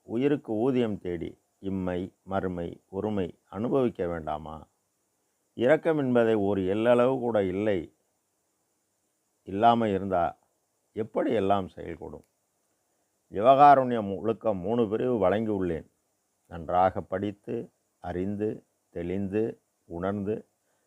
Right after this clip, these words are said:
செயல்பட்டால் உன்னை நான் நயந்து கொள்கிறேன்" என்கின்றார் இப்பாடலில். அடுத்து பத்தாவது பாடலில், "இருளையே ஒளி என மதித்திருந்தேன், இச்சையே பெரு விச்சை என்று அலைந்தேன்,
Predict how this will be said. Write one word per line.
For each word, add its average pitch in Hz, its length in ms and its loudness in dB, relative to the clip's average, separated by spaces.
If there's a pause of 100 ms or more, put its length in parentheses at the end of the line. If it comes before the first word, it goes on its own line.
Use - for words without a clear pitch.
(200)
செயல்பட்டால் 131 1000 2 (680)
உன்னை 107 260 -4
நான் 90 260 -4
நயந்து 113 360 -2
கொள்கிறேன்" 98 520 -2
என்கின்றார் 82 560 -4
இப்பாடலில். 80 600 -6 (1120)
அடுத்து 110 400 -4
பத்தாவது 104 640 2
பாடலில், 85 580 -4 (1160)
"இருளையே 113 640 4
ஒளி 110 300 2
என 104 240 0
மதித்திருந்தேன், 90 1040 -6 (880)
இச்சையே 147 540 2
பெரு 110 280 2
விச்சை 117 380 -2
என்று 101 260 0
அலைந்தேன், 87 640 -4